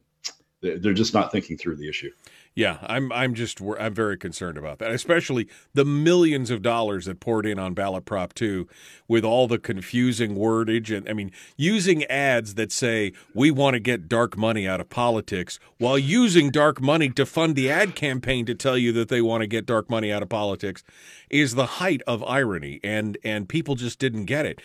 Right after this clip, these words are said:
Speaker 2: And, and the average Alaskan is not, th-, they're not wonks or talking heads like we are, where we're down into this stuff every day, and they just go,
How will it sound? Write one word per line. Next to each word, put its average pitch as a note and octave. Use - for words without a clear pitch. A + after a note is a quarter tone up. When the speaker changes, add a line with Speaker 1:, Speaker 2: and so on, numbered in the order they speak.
Speaker 2:
And, -
and G3+
the A3+
average A3
Alaskan F#3
is B2
not, D3
th-, D3+
they're F3+
not F#3
wonks C3
or A2+
talking B2+
heads A#2
like G2+
we A#2+
are, G2+
where G2
we're B2
down B2
into A2
this G2+
stuff A2+
every F#2+
day, F#2
and C3
they C#3
just C3+
go, G2